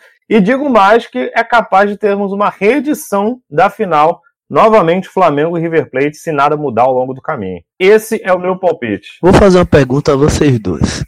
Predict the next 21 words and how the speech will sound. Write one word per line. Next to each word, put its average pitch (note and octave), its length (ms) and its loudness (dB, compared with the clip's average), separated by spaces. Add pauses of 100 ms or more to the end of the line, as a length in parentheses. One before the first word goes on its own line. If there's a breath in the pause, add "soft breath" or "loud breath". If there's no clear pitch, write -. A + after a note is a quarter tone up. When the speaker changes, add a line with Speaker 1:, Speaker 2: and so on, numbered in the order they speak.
(400)
Speaker 2:
Com A#3+ 200 2
Jesus C#3 600 2
saindo, G2 480 -4 (680)
vocês C3 480 2
acham C3 240 -2
que C3+ 140 -8
o - 20 0
entrosamento C3+ 720 0
do B2 180 2
time B2 300 0
vai B2 160 0
continuar C3 500 -2
o C#3 100 -12
mesmo? D3+ 360 -6 (200)
Speaker 1:
Rapaz, A3 720 4
vai F#3+ 220 -4
depender G3+ 400 -6
muito G3 360 -8
de F#3 80 -12
quem G#3+ 180 -6
assumir G#3 640 -4